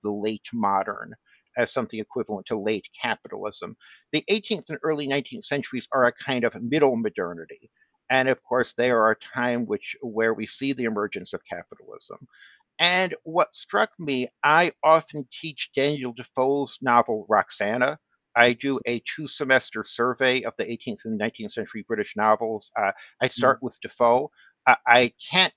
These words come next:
Speaker 1: do Robinson Crusoe because the courses on empire and colonialism have rightly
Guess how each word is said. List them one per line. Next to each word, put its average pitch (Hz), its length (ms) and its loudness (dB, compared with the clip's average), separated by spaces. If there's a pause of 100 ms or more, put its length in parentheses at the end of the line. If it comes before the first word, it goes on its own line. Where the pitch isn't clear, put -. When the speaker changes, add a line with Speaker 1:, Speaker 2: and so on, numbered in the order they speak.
Speaker 1:
do 151 200 0
Robinson 131 560 4
Crusoe 180 500 -2
because 127 320 0
the - 80 -12
courses 113 500 -4
on 101 180 -2
empire 110 460 0
and 107 80 -8
colonialism 113 800 -2
have 98 240 -2
rightly 107 520 -2